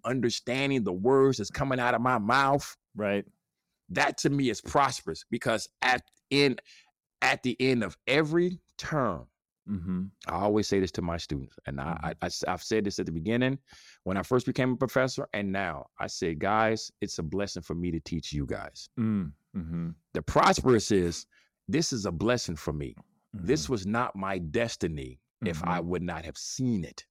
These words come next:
Speaker 2: Mm.
Speaker 1: if I would not have taken the steps to get here.
Speaker 2: Right.
Speaker 1: So this is a joy for me to stand in front of you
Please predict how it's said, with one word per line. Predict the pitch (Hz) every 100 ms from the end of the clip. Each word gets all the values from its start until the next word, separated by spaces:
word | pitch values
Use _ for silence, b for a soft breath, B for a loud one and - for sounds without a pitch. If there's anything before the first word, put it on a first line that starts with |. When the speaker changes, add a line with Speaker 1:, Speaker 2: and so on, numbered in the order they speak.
| _ _ -
Speaker 2:
Mm. | 95 101 98 80
Speaker 1:
if | 78
I | 110 104
would | 98 98
not | 98 87
have | 78
taken | - 95 90 78
the |
steps | - - - - - b -
to | 87
get | 78 127 165
here. | 101 85 - - _ _
Speaker 2:
Right. | 80 78 78 - _ _ _
Speaker 1:
So | - 120 107 - _ _ -
this | 123 220 - -
is | 120 101
a | 98
joy | 85 127 131 120
for | - 101
me | 117 127 101
to | 90 95
stand | - 117 107
in | 95
front | 113 95
of | 85
you | 90 131 107 95